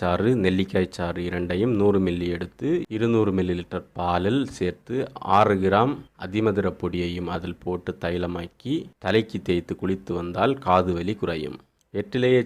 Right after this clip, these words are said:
சாறு எடுத்து கருஞ்சீரகம் சிறிது சேர்த்து வெண்ணெய் போல் அரைத்து வீக்கத்தின் மேல்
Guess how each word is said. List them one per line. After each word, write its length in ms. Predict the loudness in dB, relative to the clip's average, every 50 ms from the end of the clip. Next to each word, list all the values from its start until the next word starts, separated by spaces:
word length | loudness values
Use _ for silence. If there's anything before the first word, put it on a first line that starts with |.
| 2
சாறு 260 | 2 4 4 4 2 0 -2
எடுத்து 340 | -2 -4 -6 -10 _ -10 -8 -4 0
கருஞ்சீரகம் 720 | 0 2 2 2 2 2 4 4 4 2 0 -2 -4 -4 -4
சிறிது 280 | -6 -4 -4 -4 -6 -6 -6
சேர்த்து 360 | -6 -8 -8 -8 _ -10 -6 -2 -2
வெண்ணெய் 320 | 0 2 2 2 2 0 0
போல் 180 | -2 -4 -2 -2 -4
அரைத்து 420 | -4 -4 -4 -6 -6 _ -6 -4 -2 -2 0 0
வீக்கத்தின் 500 | -2 -2 0 -2 -2 -2 -2 -2 -2 -2
மேல் 180 | -4 -6 -8 -8